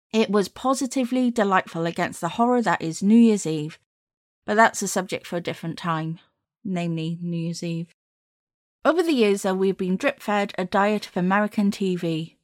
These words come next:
We know that it's Thanksgiving the fourth Thursday in November,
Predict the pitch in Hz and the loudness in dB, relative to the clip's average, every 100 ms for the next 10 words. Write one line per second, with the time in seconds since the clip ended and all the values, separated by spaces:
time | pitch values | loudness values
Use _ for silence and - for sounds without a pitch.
0 | _ _ _ - 269 339 247 220 220 196 | _ _ _ -4 2 6 8 8 4 2
1 | 165 - - - 269 240 - 233 214 214 | -2 -4 -8 0 0 0 -4 -2 0 2
2 | 185 - 254 262 240 202 196 190 196 190 | 0 0 0 0 0 0 0 -2 -2 0
3 | 185 175 160 151 156 | 0 0 0 -4 -6